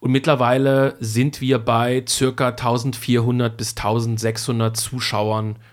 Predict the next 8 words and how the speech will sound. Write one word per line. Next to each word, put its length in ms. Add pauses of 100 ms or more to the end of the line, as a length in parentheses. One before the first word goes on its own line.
oder 180
Gästen, 460
muss 200
man 160
sagen, 380 (420)
an 220
diesem 720
Veranstaltungssamstag. 1400